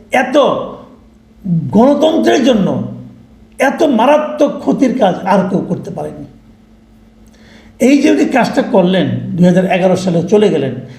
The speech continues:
যাওয়ার পর এই সরকার খুশি হয়ে তাকে কী করলেন, দুই হাজার তেরো সালে, মানে, এক বছর পরে, তেরো সালে জুলাই মাসে ওনাকে আইন কমিশনের চেয়ারম্যান নিযুক্ত করলেন তিন বছরের জন্য।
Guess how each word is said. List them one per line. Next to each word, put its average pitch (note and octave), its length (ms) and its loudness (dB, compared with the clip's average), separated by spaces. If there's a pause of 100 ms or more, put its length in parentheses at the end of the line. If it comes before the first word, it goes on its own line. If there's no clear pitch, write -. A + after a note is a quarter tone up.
(160)
যাওয়ার G#3 280 2 (100)
পর G3 140 0
এই G#3 140 4
সরকার A3+ 360 0 (180)
খুশি A#3+ 340 4
হয়ে G3 360 2 (400)
তাকে G3 240 2
কী B3 140 -2
করলেন, C4 460 2 (260)
দুই F#3 120 4
হাজার B3+ 320 2
তেরো C#4+ 240 2
সালে, E3 280 -2
মানে, G3 140 -2
এক G#3 160 -2
বছর G3+ 220 -2
পরে, F#3+ 300 -2
তেরো A3 200 2
সালে G3+ 260 0
জুলাই A3+ 300 2
মাসে B3 520 -2 (280)
ওনাকে G3+ 340 0
আইন C#4+ 400 2 (140)
কমিশনের B3+ 520 2
চেয়ারম্যান A3+ 360 0
নিযুক্ত F#3+ 360 -2
করলেন F#3+ 400 0 (380)
তিন D4 240 4
বছরের D#3+ 440 0
জন্য। B2 260 -6